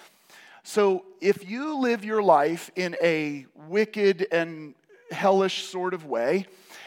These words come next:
and the only result would be that you reaping what you sow means that you get a bunch of crap back in life, okay? Maybe you sold your brothers into slavery.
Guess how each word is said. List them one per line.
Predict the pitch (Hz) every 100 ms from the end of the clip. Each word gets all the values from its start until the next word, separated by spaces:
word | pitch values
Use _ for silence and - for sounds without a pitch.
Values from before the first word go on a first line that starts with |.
| -
and | 185 185 185 185 180 180 - 151
the | 170 175 -
only | 233 277 285 277
result | 233 196 180 160 160 160
would | 170 143
be | 175 170
that | 143 131 _
you | - 135 202 247
reaping | 233 233 220 196
what | 190 180
you | 180
sow | - 180 160 160
means | 165 151 151 -
that | 151
you | 180
get | 190 165
a | 127
bunch | - 180 202 -
of | 175
crap | - 151 127 -
back | 127 - - - 156
in | 147
life, | 120 104 - - _
okay? | - 156 165 180 _
Maybe | - 147 160
you |
sold | 143 160 143
your | 151
brothers | 151 156 156
into | 156 151
slavery. | 170 160 156 151